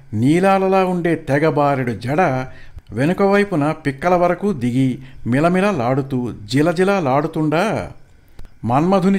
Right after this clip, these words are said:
చేతిలో ధనువులాగా ఆమె అలౌకిక అఖండ లావణ్యంతో ప్రకాశిస్తోంది. ఆహాహా, ఏమి దివ్య దర్శనమిస్తోంది!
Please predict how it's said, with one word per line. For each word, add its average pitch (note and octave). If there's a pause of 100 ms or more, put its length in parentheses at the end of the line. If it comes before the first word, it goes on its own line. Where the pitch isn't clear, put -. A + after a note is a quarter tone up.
చేతిలో F#3
ధనువులాగా C#3 (320)
ఆమె E3+ (120)
అలౌకిక F#3+
అఖండ F3+
లావణ్యంతో E3
ప్రకాశిస్తోంది. C3+ (720)
ఆహాహా, B2 (420)
ఏమి D#3
దివ్య A#2
దర్శనమిస్తోంది! D3